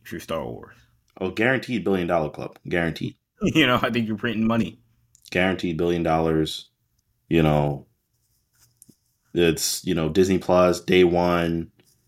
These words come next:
Speaker 2: breaking streaming records, all, all those things. Um,
Speaker 1: Just the hype. There would be a lot of skepticism, but the hype would just be through the roof.
Speaker 2: Even the skeptics would have to go,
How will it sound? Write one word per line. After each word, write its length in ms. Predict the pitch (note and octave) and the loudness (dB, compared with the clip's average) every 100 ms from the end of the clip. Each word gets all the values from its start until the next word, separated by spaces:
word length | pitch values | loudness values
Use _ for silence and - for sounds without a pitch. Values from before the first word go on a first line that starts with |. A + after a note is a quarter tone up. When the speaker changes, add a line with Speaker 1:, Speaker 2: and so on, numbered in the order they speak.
| _ | _
Speaker 2:
breaking 380 | - F2+ F2 E2+ | 0 2 2 0
streaming 380 | D#2 F#2 F2 E2+ | -4 -2 0 0
records, 720 | E2+ E2 D#2+ D#2+ D2+ - - - | -2 0 0 0 -2 -6 -12 -2
all, 220 | E2+ D#2+ | 0 2
all 200 | - E2+ | 2 2
those 240 | D#2 D2 | 0 -4
things. 320 | - - - _ _ _ | -6 -14 -16 _ _ _
Um, 480 | - G#1 G1+ G1+ - _ | -4 -2 -2 -6 -12 _
Speaker 1:
Just 220 | A2 G#2+ | -10 -8
the 80 | - | -8
hype. 320 | G2+ C#3 B2+ - _ _ | -2 -2 -2 -8 _ _
There 120 | A2+ C3+ | -4 -2
would 80 | |
be 140 | D3+ D#3 | -2 -2
a 60 | |
lot 180 | C#3 C#3+ | 0 0
of 60 | D3 | -2
skepticism, 840 | - C3+ - G#2+ A2 G#2 A#2 - _ - - | -4 -4 -4 -6 -4 -4 -6 -10 _ -18 -10
but 140 | F#2+ | -6
the 120 | F#2 | -6
hype 340 | F2+ B2+ A#2+ - | -2 0 -2 -6
would 140 | G2 | -12
just 180 | F2+ F2+ | -12 -14
be 100 | F#2 | -14
through 240 | - G2+ | -8 -6
the 140 | G2+ F#2 | -4 -2
roof. 400 | A2 G#2 - - _ _ _ - _ _ _ _ _ _ _ _ _ _ _ _ _ _ _ | 0 -2 -6 -20 _ _ _ -20 _ _ _ _ _ _ _ _ _ _ _ _ _ _ _
Speaker 2:
Even 200 | G2+ C3+ | 0 2
the 60 | G#2+ | 2
skeptics 360 | - D#3 E2 | 0 -2 -4
would 120 | D#2+ | -8
have 120 | C#2+ - | -10 -12
to 80 | |
go, 200 | - - | -14 -16